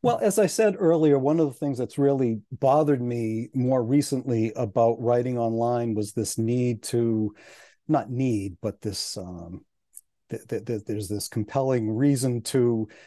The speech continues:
try to attract users by maybe being provocative for the sake of being provocative. And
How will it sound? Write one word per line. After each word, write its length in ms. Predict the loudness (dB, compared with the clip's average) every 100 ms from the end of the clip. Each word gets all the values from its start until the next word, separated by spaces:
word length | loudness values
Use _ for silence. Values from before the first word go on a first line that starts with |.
| _
try 260 | 2 4 4
to 140 | 2
attract 420 | -2 -2 -2 -2
users 460 | 0 0 2 -2 -2
by 240 | -2 -2
maybe 360 | -2 -4 -2 -2
being 280 | -2 -2 -2
provocative 800 | -2 0 0 0 -4 -6 -10 -14 -20 _ _
for 400 | -2 0 2 0
the 100 | -2
sake 300 | 0 0 0
of 100 | -2
being 240 | -2 -2
provocative. 720 | -4 -2 -2 -2 -4 -4 -8 -14 -20 -20 _ -4
And 520 | 0 0 0 0